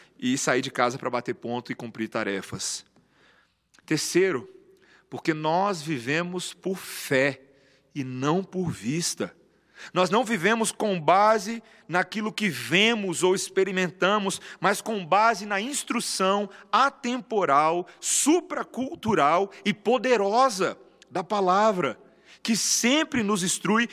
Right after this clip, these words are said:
e sempre nos prepara para toda boa obra e responsabilidade que o Senhor possa nos dar, inclusive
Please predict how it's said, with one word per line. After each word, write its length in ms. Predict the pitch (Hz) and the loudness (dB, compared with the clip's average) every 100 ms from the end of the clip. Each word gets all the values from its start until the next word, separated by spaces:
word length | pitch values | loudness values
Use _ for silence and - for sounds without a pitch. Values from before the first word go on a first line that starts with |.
| - | -2
e 100 | 202 | -2
sempre 560 | - - 240 311 311 240 | -2 -2 0 0 0 -2
nos 220 | 240 - | -2 -2
prepara 500 | 220 185 190 208 208 | -2 0 0 0 0
para 320 | - 208 208 | 0 0 0
toda 360 | - 196 214 190 | 0 0 0 -2
boa 340 | 147 190 190 | 0 2 2
obra 500 | 156 156 170 180 196 - - | 2 4 4 2 -2 -4 -4
e 100 | 196 | 2
responsabilidade 1120 | 185 226 - 208 220 185 170 156 180 175 190 - - | 4 2 0 -2 0 0 0 4 4 2 -4 -14 -8
que 80 | 175 | -6
o 20 | |
Senhor 360 | - 175 156 170 | -2 0 0 0
possa 280 | 160 165 | 0 0
nos 160 | 180 160 | -2 0
dar, 220 | 120 107 - - | 0 -2 -6 -8
inclusive 800 | 214 277 269 160 135 220 240 339 | -6 -2 0 0 0 -2 -2 -6